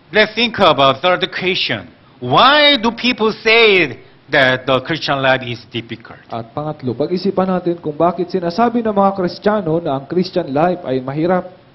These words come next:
Speaker 1: The third reason is because it try to fight to win against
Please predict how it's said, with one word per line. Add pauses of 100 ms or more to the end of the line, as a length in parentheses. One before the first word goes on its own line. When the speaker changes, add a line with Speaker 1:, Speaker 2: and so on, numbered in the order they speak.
(360)
Speaker 1:
The
third
reason
is
because (400)
it
try
to (920)
fight
to
win
against